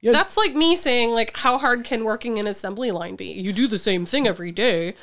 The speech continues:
Speaker 1: Y-
Speaker 2: But, like, they're all hard, and they
Speaker 1: It's,
Speaker 2: all deserve unions.
Speaker 1: it stems, it stems from decades of people just taking for granted all, all these workers and all the stuff that just magically happens. I mean, like, look at the whole supply chain. That's another issue of people taking it for granted.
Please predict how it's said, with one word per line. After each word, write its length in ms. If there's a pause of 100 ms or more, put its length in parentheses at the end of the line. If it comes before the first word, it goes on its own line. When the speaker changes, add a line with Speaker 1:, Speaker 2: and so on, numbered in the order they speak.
Speaker 1:
Y- 140
Speaker 2:
But, 80
like, 320 (240)
they're 200
all 260
hard, 380
and 120
they 100
Speaker 1:
It's, 80
Speaker 2:
all 180
deserve 400
unions. 380
Speaker 1:
it 60
stems, 400
it 80
stems 320
from 180
decades 480
of 80
people 200
just 280
taking 380
for 140
granted 600
all, 220
all 200
these 220
workers 580
and 80
all 160
the 80
stuff 300
that 80
just 260 (320)
magically 440
happens. 680 (260)
I 120
mean, 340
like, 220
look 180
at 60
the 100
whole 140
supply 400
chain. 240
That's 160
another 240
issue 260
of 60
people 200
taking 360
it 80
for 120
granted. 600